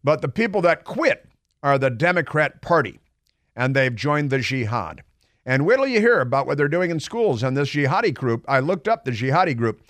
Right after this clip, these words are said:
that is, uh, supporting this nationwide school walkout today to honor Kristallnacht, the Nazi attack on the Jews.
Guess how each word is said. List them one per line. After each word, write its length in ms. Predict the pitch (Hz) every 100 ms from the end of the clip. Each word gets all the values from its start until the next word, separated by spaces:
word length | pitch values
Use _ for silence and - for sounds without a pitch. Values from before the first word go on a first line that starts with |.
| _ _ _
that 200 | 123 127
is, 340 | 127 127 120 127
uh, 140 | 120
supporting 480 | - 123 160 170 147
this 200 | 123 -
nationwide 680 | 139 160 151 143 139 135 113
school 380 | - 226 254
walkout 580 | 175 127 120 127 117 -
today 360 | - 113 107 107 _ _ _ _ _ _ _ -
to 220 | 151 175 -
honor 380 | 185 208 202
Kristallnacht, 1080 | 151 - 240 262 - 175 127 123 85 - - _ _ _ _ _ -
the 200 | 123 151
Nazi 580 | 143 151 175 - - 196
attack 480 | 175 - 160 156 -
on 200 | 151 143
the 100 | 135
Jews. 720 | 110 123 185 156 120 98